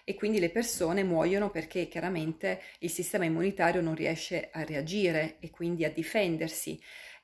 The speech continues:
A questo punto la domanda è: come mai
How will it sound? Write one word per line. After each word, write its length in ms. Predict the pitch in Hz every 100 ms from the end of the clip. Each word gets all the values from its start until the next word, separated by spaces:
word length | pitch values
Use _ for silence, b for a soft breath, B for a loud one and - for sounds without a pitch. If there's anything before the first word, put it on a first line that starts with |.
| -
A 220 | 190 190
questo 340 | - 269 294 277
punto 360 | 302 302 320
la 80 | 233
domanda 380 | 202 208 208 180
è: 100 | 165
come 240 | 269 254
mai 480 | 247 180 175 165